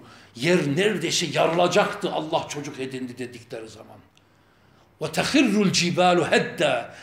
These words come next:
Neredeyse diyor Allah dağlar paramparça olacaktı. Siz nasıl Allah'a çocuk ittihaz edersiniz diye gökler düşecek, yer yarılacak, dağ paramparça olacaktı diyor. Bizimki ete kemiğe bürünmüş, Mahmut diye görünmüş diyor. Ya bu ne biçim insanlar ya.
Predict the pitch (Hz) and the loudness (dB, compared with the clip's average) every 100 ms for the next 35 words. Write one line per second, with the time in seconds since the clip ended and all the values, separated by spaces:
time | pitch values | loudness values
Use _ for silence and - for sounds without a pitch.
0 | - 147 233 233 202 190 180 160 175 165 | -8 2 4 6 4 4 2 2 2 -2
1 | - 165 180 214 202 - 175 254 269 180 | 0 2 2 2 0 0 0 2 2 2
2 | 185 - 185 165 147 147 - 147 127 - | 0 0 0 0 -2 -6 -6 -6 -6 -8
3 | - - - 240 180 247 254 220 220 214 | -20 -4 0 4 6 4 4 2 2 4
4 | 180 196 185 180 175 139 170 160 160 151 | 2 0 -2 -4 -6 -8 -6 -6 -6 -6
5 | 156 147 151 151 143 143 185 262 285 - | -6 -8 -10 -12 -10 -4 0 0 0 -6
6 | - - - 127 127 160 - 156 135 120 | -20 -20 -20 -10 -6 -6 -4 -4 -4 -4
7 | 135 147 139 202 214 - 135 160 143 127 | -6 -6 -2 -2 -2 -8 -4 -2 -2 0
8 | 143 147 147 165 170 - 160 147 160 151 | 0 0 -2 -2 -4 -4 -6 -4 -6 -6
9 | 147 135 139 135 131 117 113 123 - - | -8 -10 -12 -12 -14 -16 -18 -12 -10 -12
10 | - - - 139 131 180 156 - 156 143 | -18 -20 -14 -10 -8 -6 -6 -8 -10 -10
11 | 127 120 127 156 - - - 127 107 - | -10 -10 -10 -10 -12 -14 -14 -16 -16 -16
12 | 127 120 117 123 110 - 113 110 - _ | -16 -14 -16 -18 -20 -20 -20 -20 -20 _
13 | - - 143 123 117 117 - 135 123 - | -20 -8 -6 -4 -8 -10 -12 -12 -14 -16
14 | - 110 110 - - | -18 -20 -20 -20 -20